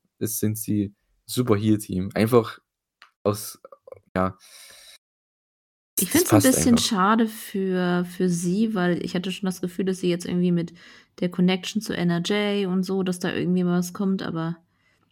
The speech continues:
Speaker 2: na gut, das können sie ja immer noch wieder neu starten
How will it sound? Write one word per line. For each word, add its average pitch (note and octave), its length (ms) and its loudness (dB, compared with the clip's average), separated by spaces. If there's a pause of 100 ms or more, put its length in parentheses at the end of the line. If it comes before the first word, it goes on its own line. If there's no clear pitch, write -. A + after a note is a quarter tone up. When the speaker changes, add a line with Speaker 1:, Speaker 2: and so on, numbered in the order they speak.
(140)
Speaker 2:
na E3+ 120 -2
gut, D#3 180 -2
das E3 100 -8
können F3+ 160 2
sie E3 80 2
ja - 60 0
immer D#3+ 160 -2
noch D#3 200 -4
wieder E3 140 -2
neu D#3 200 -2
starten E3 600 -6